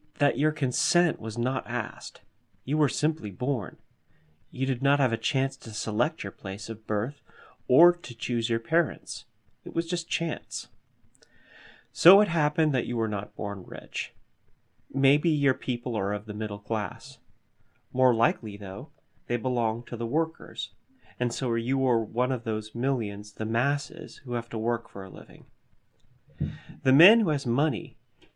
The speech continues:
can put it into some businesses or industry. He invests it and lives on the profits.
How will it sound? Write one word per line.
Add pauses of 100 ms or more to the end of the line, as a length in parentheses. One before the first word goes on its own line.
can
put
it
into
some
businesses (500)
or
industry. (840)
He
invests
it (220)
and
lives (300)
on
the
profits.